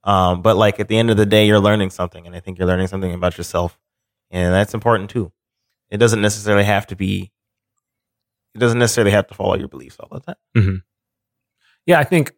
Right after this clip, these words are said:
Speaker 2: um, between you and I, I think Widget Satchel much more fits in with your philosophy of work.
Speaker 1: Yeah.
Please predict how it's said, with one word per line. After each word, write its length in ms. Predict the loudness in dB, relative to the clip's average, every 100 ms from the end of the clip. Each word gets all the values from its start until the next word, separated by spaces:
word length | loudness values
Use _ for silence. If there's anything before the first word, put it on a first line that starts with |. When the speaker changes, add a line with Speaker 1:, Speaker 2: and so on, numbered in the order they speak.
| _
Speaker 2:
um, 320 | 0 2 2
between 280 | 2 2 4
you 120 | 4
and 80 | 4
I, 140 | 4 2
I 40 |
think 160 | 0 0
Widget 240 | -2 0
Satchel 340 | -2 -2 0 0
much 180 | 0
more 120 | -2 -2
fits 260 | -2 0
in 60 | -2
with 160 | -2
your 180 | 0 0
philosophy 480 | 0 -2 -2 -2 -2
of 140 | -2
work. 440 | 0 0 0 -6 -20 _
Speaker 1:
Yeah. 260 | 0 2